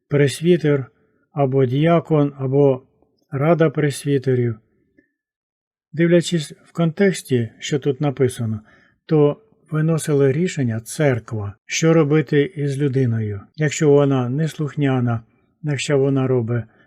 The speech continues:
те, що не потрібно робити, і не збирається каятися у своїх гріхах.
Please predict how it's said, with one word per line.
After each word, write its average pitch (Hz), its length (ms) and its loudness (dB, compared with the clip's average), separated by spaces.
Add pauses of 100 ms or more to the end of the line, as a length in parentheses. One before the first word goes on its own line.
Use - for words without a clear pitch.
(100)
те, 151 220 0
що 120 580 -4
не 139 180 -2
потрібно 160 540 0
робити, 139 640 0 (360)
і 156 200 0
не 139 180 0
збирається 135 840 0 (380)
каятися 156 600 0
у 131 80 0
своїх 123 420 -2
гріхах. 127 680 -4